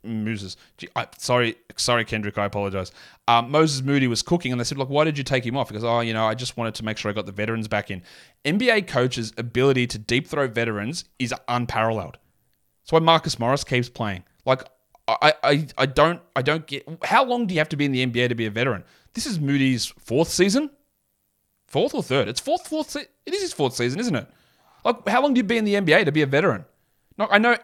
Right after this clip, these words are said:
Andrew Wiggins has been there and Klay Thompson has been there. But when a guy's cooking, he's not a rookie, he's been around for this amount of time, like, he's been held back so badly on this team. Moses Moody on another team would be a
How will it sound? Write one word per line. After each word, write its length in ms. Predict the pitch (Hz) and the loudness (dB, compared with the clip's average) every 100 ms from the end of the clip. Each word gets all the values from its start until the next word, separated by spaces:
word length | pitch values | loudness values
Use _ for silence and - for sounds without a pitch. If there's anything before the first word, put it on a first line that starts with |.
| 165 | 0
Andrew 220 | 156 143 | 2 4
Wiggins 240 | 143 139 | 2 0
has 120 | 123 101 | -2 -6
been 420 | 92 113 131 135 | -8 0 2 2
there 180 | 101 95 | 0 -4
and 100 | 98 | 0
Klay 220 | 147 151 | 0 2
Thompson 280 | 135 123 107 | 0 -4 -6
has 120 | 101 | -6
been 280 | 101 123 127 | 0 2 2
there. 200 | 87 - _ _ - | -2 -10 _ _ -4
But 80 | 233 | 0
when 80 | |
a 40 | 240 | 0
guy's 320 | 202 311 320 | 2 2 2
cooking, 500 | - 156 160 98 113 - | 0 0 0 -2 -10 -2
he's 180 | 151 165 | 0 0
not 220 | 147 220 | 4 6
a 40 | 165 | 6
rookie, 360 | 110 110 113 | 4 -2 -8
he's 200 | - 156 | -6 -6
been 340 | 123 - 160 226 | -4 2 4 6
around 480 | 151 135 104 135 - | 6 4 2 -4 -6
for 80 | 139 | -2
this 200 | 165 151 | -2 0
amount 160 | 139 | 0
of 80 | 127 | 0
time, 320 | 143 127 101 - _ _ _ _ _ _ _ | 2 0 -2 -10 _ _ _ _ _ _ _
like, 140 | - 208 _ - | -2 -2 _ -6
he's 180 | 180 262 | 2 2
been 200 | 254 233 | 4 2
held 300 | 185 160 170 | 6 4 6
back 280 | 123 120 - - | 4 2 0 -8
so 320 | - - 147 | -4 4 6
badly 340 | 123 123 117 | 8 6 4
on 80 | 110 | 0
this 120 | 101 | -2
team. 200 | - 90 - _ _ _ _ _ _ _ _ _ _ | -6 -10 -12 _ _ _ _ _ _ _ _ _ _
Moses 360 | 127 147 214 190 | 4 4 6 2
Moody 380 | 156 139 117 123 - _ - | 4 4 2 -2 -16 _ 2
on 120 | 151 | 4
another 240 | 175 151 139 | 6 4 4
team 340 | 135 117 110 110 | 0 0 -2 -6
would 120 | 113 | 0
be 140 | 123 | 4
a 180 | 110 110 | 4 0